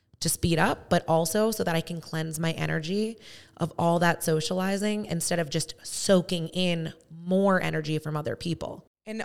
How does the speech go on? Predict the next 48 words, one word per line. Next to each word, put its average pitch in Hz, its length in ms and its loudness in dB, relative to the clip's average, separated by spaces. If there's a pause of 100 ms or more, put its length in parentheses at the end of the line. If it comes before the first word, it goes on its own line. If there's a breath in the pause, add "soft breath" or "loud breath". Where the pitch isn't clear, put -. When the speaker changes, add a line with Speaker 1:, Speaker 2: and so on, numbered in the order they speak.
Speaker 2:
all 196 260 2
honesty, 170 420 -2
too, 180 300 2
I, 165 500 2
when 180 180 -2
you 196 100 0
start 190 260 2
saying 175 220 0
no 165 120 0
to 180 80 -2
things, 151 540 -4 (420 loud breath)
I 175 100 2
mean, 160 160 0
fomo 165 360 4
comes 170 500 -2
into 170 260 0
your 160 160 4
brain 156 240 0
and 156 80 -2
you're 156 100 0
like, 151 220 0
"Oh 196 80 0
my 185 180 4
God, 175 340 6
am, 185 140 -4
am 202 140 0
I 185 80 4
missing 180 320 2
out? 170 180 2
Am 175 140 0
I 175 80 0
missing 170 320 0
out?" 170 200 0
But 180 120 0
if 170 120 -8
you 190 120 -6
put - 320 -4
that 170 240 2
mindset 160 680 -4
into, 165 680 0 (380 loud breath)
you're 185 120 -6
gonna 277 120 -2
be 214 140 -6
better 170 300 4
in 143 100 -2
your 127 140 -4
work 185 280 4
life, - 340 -2